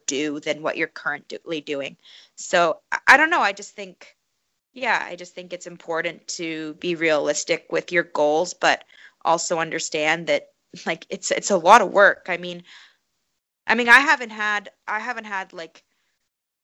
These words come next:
I've been in shape, like, my whole life to the point that, like,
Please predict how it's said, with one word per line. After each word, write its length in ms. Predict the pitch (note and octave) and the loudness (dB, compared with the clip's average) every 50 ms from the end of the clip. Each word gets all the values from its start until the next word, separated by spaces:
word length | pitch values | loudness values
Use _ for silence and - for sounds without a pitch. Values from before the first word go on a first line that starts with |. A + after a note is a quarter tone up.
| _ _ - | _ _ -4
I've 160 | - A3+ A3 | -4 -4 -2
been 140 | B3 C#4 C4 | -2 -2 -4
in 100 | A#3+ A3 | -4 -8
shape, 260 | - A#3+ A3 A3 - | -8 -8 -8 -6 -4
like, 200 | A3 G#3 G3+ G#3 | -6 -6 -4 -2
my 120 | G#3 G3+ | -2 -2
whole 280 | G3 F3+ G3+ G3 G3+ G3 | -2 -2 -4 -6 -4 -2
life 320 | F#3+ F#3 F#3 G#3+ G#3+ - - | 0 0 0 -2 -6 -8 -8
to 80 | C4+ | -8
the 60 | A#3 A3 | -8 -8
point 300 | - - A3+ A3 G#3+ - | -6 -6 -6 -6 -4 -4
that, 140 | A3+ - | -6 -4
like, 220 | G#3 G#3 G3+ - | -2 -4 -6 -6